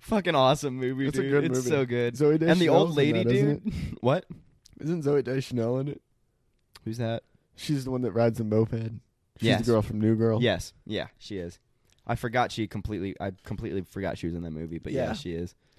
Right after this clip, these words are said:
Speaker 2: Dude, speaking of,
Speaker 1: Jim
Speaker 2: uh,
Speaker 1: Carrey's hilarious.
Speaker 2: movies, the new Top Gun, Maverick, have you seen it? Shit's pretty fire.
Speaker 1: So I just don't wanna, so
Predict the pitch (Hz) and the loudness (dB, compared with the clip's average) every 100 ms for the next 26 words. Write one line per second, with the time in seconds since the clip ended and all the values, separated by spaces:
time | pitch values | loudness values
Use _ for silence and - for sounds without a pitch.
0 | _ _ _ 147 139 - 143 139 143 135 | _ _ _ 0 0 2 2 4 4 2
1 | 120 - 120 113 107 92 - 65 82 123 | -2 2 4 4 2 0 -4 -4 4 4
2 | 135 147 147 - - 120 117 117 120 117 | 4 2 0 -4 -6 0 2 2 2 2
3 | 110 135 147 160 175 _ - 120 113 120 | 4 4 4 2 -6 _ -6 0 2 4
4 | 147 139 113 101 113 117 147 - _ _ | 2 2 -2 2 4 6 4 0 _ _
5 | _ _ _ - 127 107 - 113 - 139 | _ _ _ -4 -2 -2 0 -2 4 6
6 | 135 127 117 - _ _ _ _ _ _ | 6 6 2 -4 _ _ _ _ _ _
7 | _ _ _ _ - 135 123 127 131 135 | _ _ _ _ -16 -14 -12 -14 -16 -18
8 | _ - 127 - _ _ 131 127 107 _ | _ -16 -16 -16 _ _ -14 -14 -18 _
9 | _ _ _ _ _ - 160 151 | _ _ _ _ _ -12 -10 -10